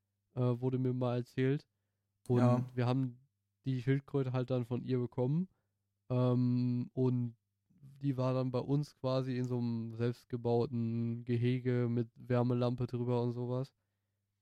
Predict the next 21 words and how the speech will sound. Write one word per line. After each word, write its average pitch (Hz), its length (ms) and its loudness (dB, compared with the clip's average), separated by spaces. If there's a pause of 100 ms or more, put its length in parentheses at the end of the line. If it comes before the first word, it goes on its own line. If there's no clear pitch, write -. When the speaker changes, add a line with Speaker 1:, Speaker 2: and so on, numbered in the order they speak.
(360)
Speaker 1:
Ähm, 117 540 -2 (720)
und 117 580 2 (160)
ja, 117 300 -2
die 120 160 -6
hat 120 160 -2
dann 123 120 -2
da 123 500 -2
gelebt 127 560 -2 (640)
und 123 320 -4
Salat 120 400 0
gefressen 135 540 -4
den 131 160 -4
ganzen 131 300 -4
Tag 135 380 -4
und 135 140 -4
sowas. 131 320 -4 (760)
War 123 140 2
sehr 120 180 2
Speaker 2:
Perfekt. 113 60 -8
Speaker 1:
süß. 135 280 -4 (500)
Ähm, 123 420 -2